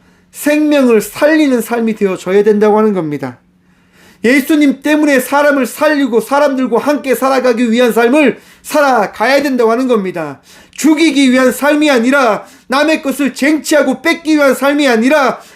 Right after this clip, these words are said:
함께 아름다운 세상을 만들어가기 위한 삶을 살아가는 그리스도인들이 되어줘야 된다고 하는 것입니다. 여러분,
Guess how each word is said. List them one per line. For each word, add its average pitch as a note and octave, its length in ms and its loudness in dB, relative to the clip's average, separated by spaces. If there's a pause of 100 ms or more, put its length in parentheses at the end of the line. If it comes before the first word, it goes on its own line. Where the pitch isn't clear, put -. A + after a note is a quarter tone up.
함께 D#4+ 480 -2
아름다운 C4+ 480 0
세상을 C#4+ 460 -2
만들어가기 B3+ 720 0
위한 B3+ 200 0
삶을 B3 500 0 (260)
살아가는 E4 960 -2 (600)
그리스도인들이 G#3+ 760 -2
되어줘야 G#3 480 0
된다고 F#3 560 -2 (320)
하는 F3+ 340 -10
것입니다. D#3+ 800 -10 (1080)
여러분, F3 420 0